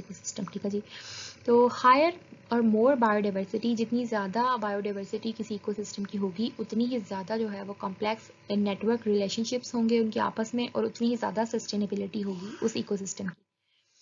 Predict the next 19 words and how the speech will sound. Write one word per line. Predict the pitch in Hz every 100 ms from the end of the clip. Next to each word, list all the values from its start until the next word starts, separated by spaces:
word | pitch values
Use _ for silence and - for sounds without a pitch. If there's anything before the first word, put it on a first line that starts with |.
| _ _ -
और | 233 240
जितनी | 240 247 277 330
कम | - 269 302
जो | 302
है | 285
वो | 269 269
biodiversity | 226 226 233 233 220 220 269
होगी | 277 254 254
किसी | 247 240 262
ecosystem | 220 202 269 269 240 247 240
की, | 247 269 254
उतनी | 220 233 247
ही | 254
जो | 226
है | 214 208
वो | 208
उसकी | 214 - 226
sustainability | 220 208 220 208 202 202 226
भी | 226 285